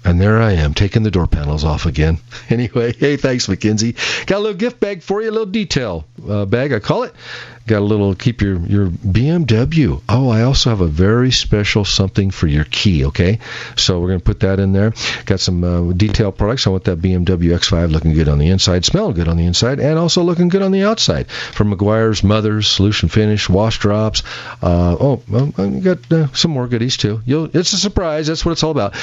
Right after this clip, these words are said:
Mackenzie, I can hand deliver it since I'm in Boise, or I can ship it out to you, no problem. Just send me your address.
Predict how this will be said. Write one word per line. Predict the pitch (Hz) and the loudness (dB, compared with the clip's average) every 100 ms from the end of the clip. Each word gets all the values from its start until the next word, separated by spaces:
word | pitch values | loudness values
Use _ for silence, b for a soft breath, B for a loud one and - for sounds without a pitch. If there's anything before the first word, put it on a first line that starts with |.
| B B B | B B B
Mackenzie, | - 175 196 214 | -2 0 -2 -2
I | 139 | -2
can | 123 | -2
hand | 127 151 | 0 0
deliver | 110 117 139 160 | 2 2 2 0
it | - | 0
since | 113 - | 0 0
I'm | 127 127 | 0 0
in | 135 | 0
Boise, | 107 120 151 160 | 0 0 2 2
or | 90 | 2
I | |
can | 85 80 | 2 2
ship | - 113 | 0 0
it | 98 | 0
out | 101 - | -2 -2
to | 110 | 0
you, | 101 | 2
no | 90 | 2
problem. | 87 69 65 | 0 -2 -4
Just | - 85 - - | -6 -6 -8 -8
send | - 98 87 | -2 0 2
me | |
your | 87 85 | 2 2
address. | 73 - - - | 0 -2 -4 -4